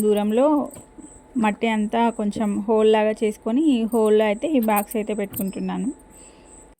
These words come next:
ఇదిగోండి, ఇలా అయితే పెట్టేస్తున్నాను. ఇంకా హోల్ లాగా చేసి హోల్‌లో ఈ బాక్స్ అయితే పెట్టేసి ఇంకా ఈ చుట్టుపక్కల ఉన్న మట్టి కూడా కొంచెం,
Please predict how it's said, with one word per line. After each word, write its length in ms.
ఇదిగోండి, 460
ఇలా 240
అయితే 240
పెట్టేస్తున్నాను. 680
ఇంకా 260
హోల్ 280
లాగా 260
చేసి 300
హోల్‌లో 360
ఈ 40
బాక్స్ 240
అయితే 220
పెట్టేసి 300
ఇంకా 180
ఈ 20
చుట్టుపక్కల 500
ఉన్న 140
మట్టి 360
కూడా 180
కొంచెం, 320